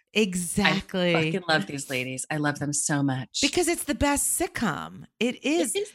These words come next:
Speaker 2: the
Speaker 1: You couldn't
Speaker 2: best.
Speaker 1: script that moment. And it's
Speaker 2: No.
Speaker 1: like Sonia is still not totally in on the joke, and that's why it's so great. Like, she would have done that cameras or no cameras.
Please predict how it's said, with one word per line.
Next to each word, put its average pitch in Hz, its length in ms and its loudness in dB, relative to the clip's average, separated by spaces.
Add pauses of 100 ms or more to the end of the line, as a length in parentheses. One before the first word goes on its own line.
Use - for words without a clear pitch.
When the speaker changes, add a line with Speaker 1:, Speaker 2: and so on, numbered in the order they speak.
Speaker 2:
the - 60 -2
Speaker 1:
You 339 100 4
couldn't 349 320 2
Speaker 2:
best. 370 320 4
Speaker 1:
script 262 380 0
that 143 400 4 (340)
moment. 156 440 2 (580)
And 247 120 4
it's 254 120 6
Speaker 2:
No. - 80 6
Speaker 1:
like 285 160 2
Sonia 311 800 4 (640)
is 240 260 0
still 269 440 0
not 226 280 4
totally 208 380 0
in 202 80 0
on 196 100 2
the 190 80 0
joke, 220 300 0
and 170 160 -2
that's 170 260 -2
why 170 120 0
it's 165 220 -4
so 165 220 -2
great. 160 580 -4
Like, 180 140 -2
she - 180 0
would 285 140 0
have 254 120 -2
done 226 180 0
that 202 240 0
cameras 180 420 0
or 175 80 -2
no 165 160 -2
cameras. 123 580 -12